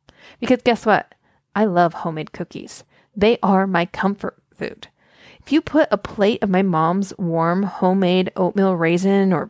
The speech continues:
butterscotch chip cookies in front of me, I am gonna have to do a lot of thought work, depending on the day, and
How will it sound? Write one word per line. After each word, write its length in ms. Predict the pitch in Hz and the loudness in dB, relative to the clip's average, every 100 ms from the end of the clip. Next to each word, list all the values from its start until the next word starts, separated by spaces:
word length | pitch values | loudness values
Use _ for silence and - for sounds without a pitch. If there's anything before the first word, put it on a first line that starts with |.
| - | 0
butterscotch 580 | 165 196 - 185 - | 0 0 -2 -2 -2
chip 260 | - 190 - | -4 -6 -6
cookies 420 | - 180 196 214 | -8 -4 0 0
in 100 | 170 160 | -2 -6
front 240 | 160 156 | -4 -4
of 80 | 165 | -2
me, 260 | 214 302 - _ _ _ _ _ _ _ _ _ | -2 -2 -6 _ _ _ _ _ _ _ _ _
I 180 | 226 254 | 0 2
am 160 | 247 | 4
gonna 180 | 240 226 | 4 2
have 220 | 196 196 185 | 2 -2 -4
to 60 | |
do 240 | 180 175 170 | -2 -2 0
a 80 | 180 | -2
lot 320 | 175 160 160 | 0 0 0
of 100 | 214 | 0
thought 400 | - 202 226 - | -2 0 0 0
work, 260 | 226 170 180 | 0 0 0
depending 420 | 220 214 185 185 | -2 0 0 0
on 120 | 190 | 0
the 80 | 240 | -2
day, 420 | 277 202 160 220 - _ _ _ _ _ _ | 0 2 2 -2 -6 _ _ _ _ _ _
and 240 | 196 185 | -2 0